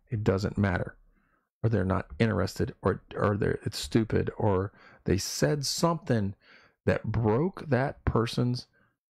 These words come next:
excitement, that person's passion, and that pisses me off. No one should ever, ever, ever, ever feel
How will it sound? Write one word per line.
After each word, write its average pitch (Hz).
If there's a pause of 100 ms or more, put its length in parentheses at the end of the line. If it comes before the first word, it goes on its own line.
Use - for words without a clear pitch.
(200)
excitement, -
that -
person's 120
passion, -
and 107
that -
pisses 110
me 110
off. 92
No 117
one 147
should - (200)
ever, 127 (240)
ever, 127 (160)
ever, 123 (600)
ever 131 (360)
feel 120